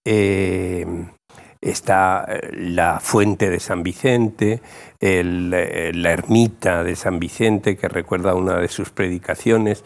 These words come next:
el lugar donde él dijo que hasta ahí llegarían los moros en sus periódicas invasiones, etcétera. En Teulada hay muchos lugares, eh, vicentinos.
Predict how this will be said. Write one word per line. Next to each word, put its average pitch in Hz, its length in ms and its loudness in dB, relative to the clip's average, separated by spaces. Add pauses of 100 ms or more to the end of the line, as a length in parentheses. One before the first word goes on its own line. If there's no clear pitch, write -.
(320)
el 92 180 2
lugar 92 640 2 (320)
donde 92 580 2
él 92 160 -2
dijo 98 480 0
que 87 360 0 (600)
hasta 101 300 2
ahí 104 240 2
llegarían 92 920 2 (300)
los 87 560 0
moros 104 840 0
en 98 180 -6
sus 85 540 -6 (340)
periódicas 87 640 0
invasiones, 95 1040 0
etcétera. 87 420 -2
En 87 120 -2
Teulada 104 420 4
hay 90 80 0
muchos 98 500 2
lugares, 90 640 -2 (460)
eh, - 580 -8
vicentinos. 87 880 -4